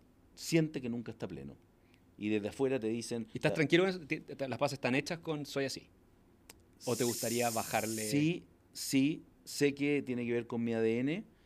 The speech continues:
Speaker 1: pero quiero estar más pleno.
Speaker 2: Ya.
Speaker 1: Quiero sentirme más pleno. Creo que no he llegado todavía al punto de plenitud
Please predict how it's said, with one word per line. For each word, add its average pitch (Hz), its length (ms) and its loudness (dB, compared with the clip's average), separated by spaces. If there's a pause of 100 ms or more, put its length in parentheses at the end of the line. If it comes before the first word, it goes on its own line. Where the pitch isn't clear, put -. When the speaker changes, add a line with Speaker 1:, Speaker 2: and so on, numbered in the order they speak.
(240)
Speaker 1:
pero 101 120 -6
quiero 117 60 -4
estar 113 180 -6
más 113 160 -4
pleno. 67 280 -14 (300)
Speaker 2:
Ya. - 80 -20 (460)
Speaker 1:
Quiero 120 160 -2
sentirme 110 420 -4
más 101 160 -6
pleno. 73 320 -12 (220)
Creo 127 160 4
que 131 80 2
no 131 60 2
he 123 40 0
llegado 131 460 2
todavía 131 400 0
al 127 100 0
punto 165 480 -4
de 127 100 0
plenitud 110 540 -4